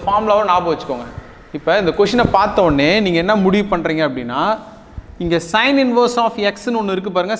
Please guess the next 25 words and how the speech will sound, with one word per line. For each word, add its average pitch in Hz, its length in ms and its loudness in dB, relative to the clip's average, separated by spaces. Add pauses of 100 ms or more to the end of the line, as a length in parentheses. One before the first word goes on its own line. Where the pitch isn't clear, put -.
sin 214 220 -2
inverse 190 280 -6
of - 80 -8 (160)
y-னு 170 160 -4
இருக்கு 139 180 -8
பாருங்க. 131 200 -10 (120)
அந்த 165 140 -8 (180)
x, - 160 -18 (240)
y 226 60 -4 (140)
இருக்க 220 180 -10
வேண்டிய 190 180 -10
இடத்துல 208 220 -4 (260)
M 208 60 -8 (180)
N 202 80 -8 (120)
இருக்கலாம், 160 340 -2 (440)
alpha 233 320 -4 (140)
பீட்டான்னு 190 420 -4
இருக்கலாம், 147 340 -2 (160)
இல்ல 175 120 -2 (280)
A 226 40 4 (160)
B-ன்னு 208 280 -2
இருக்கலாம், 151 320 0
எப்படி 180 200 -2
வேணாலும் 208 280 0
இருக்கலாம். 170 280 -2